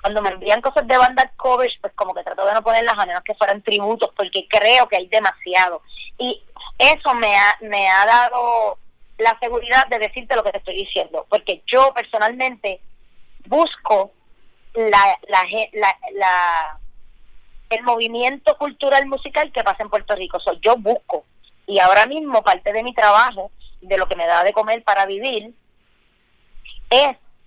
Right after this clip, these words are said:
que yo, eh, escribo, eh, y busco este tipo de información cultural para diferentes, eh, redes sociales,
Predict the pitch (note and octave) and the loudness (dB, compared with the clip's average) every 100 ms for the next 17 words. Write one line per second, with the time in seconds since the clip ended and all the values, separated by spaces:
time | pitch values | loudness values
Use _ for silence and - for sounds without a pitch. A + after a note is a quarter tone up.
0 | _ - G3 F#3+ G3 A3+ - G#3 F#3+ F#3 | _ -10 -6 0 2 2 0 -2 -2 -4
1 | F#3 G3 - A3 - G3 B3+ C4+ A3+ - | -2 -2 -2 -4 -4 -4 0 2 0 -2
2 | - - _ _ - G#3+ F3+ F3 - G#3+ | -18 -20 _ _ -10 -6 -6 -8 -8 -8
3 | F#3+ F3 A3 - - G#3 G3+ _ - - | -8 -2 -2 0 0 0 0 _ -20 -20
4 | - - A#3 G#3 A3 G#3+ G#3+ G#3 G#3+ G#3+ | -14 -2 -2 2 4 4 2 0 2 0
5 | - G#3 A3+ A3+ B3 C4 D4+ - F#3+ F3+ | 0 0 0 0 2 2 2 2 4 2
6 | F#3 F#3+ F3 E3 G3+ G3+ G3+ G3 F3+ - | -2 -6 -6 -8 -6 -4 -4 -4 -6 -14
7 | - - F#3+ G#3 G3 F#3 F3 F3 E3 E3 | -20 -14 -8 -6 -4 -6 -8 -12 -14 -18
8 | D3 - - - - A3+ A3 G#3+ - F3+ | -18 -18 -18 -16 0 4 4 0 -4 -4
9 | E3 | -4